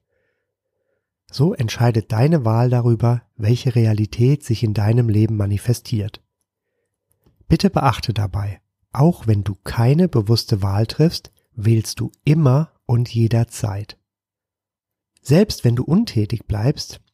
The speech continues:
ist das eine Wahl. So wählst du mit deinen positiven oder negativen Gedanken entsprechende Ereignisse.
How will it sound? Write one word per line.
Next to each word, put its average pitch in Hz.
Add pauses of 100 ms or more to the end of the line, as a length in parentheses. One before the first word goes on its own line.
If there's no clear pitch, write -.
(100)
ist -
das 127
eine 110
Wahl. 98 (1700)
So 107
wählst 165
du 127
mit 123
deinen 127
positiven 151
oder 113
negativen 110
Gedanken 113 (260)
entsprechende 123
Ereignisse. 123